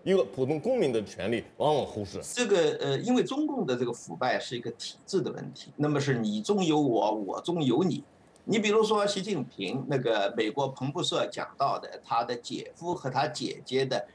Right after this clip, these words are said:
Speaker 2: 有三点七个亿的美金这样财产的问题，这个来路毫无疑问都是不明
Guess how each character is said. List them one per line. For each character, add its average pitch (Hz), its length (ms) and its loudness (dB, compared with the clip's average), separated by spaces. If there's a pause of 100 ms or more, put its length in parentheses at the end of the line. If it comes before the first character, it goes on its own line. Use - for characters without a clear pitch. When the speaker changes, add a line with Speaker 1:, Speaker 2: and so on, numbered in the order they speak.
(140)
Speaker 2:
有 104 180 -2
三 190 380 0
点 - 320 -6
七 - 200 -4
个 165 280 -2 (120)
亿 214 320 -4
的 95 120 -2
美 104 420 -2
金 214 280 -2
这 220 120 0
样 104 180 2
财 131 260 -2
产 - 240 -4
的 - 80 -20
问 180 180 -6
题， 170 200 -16 (440)
这 247 120 -4
个 269 80 4
来 139 240 2
路 165 280 -2 (220)
毫 110 300 -4
无 165 160 -4
疑 123 180 -6
问 127 240 -4
都 131 100 -2
是 123 160 -2
不 147 140 -2
明 117 160 -4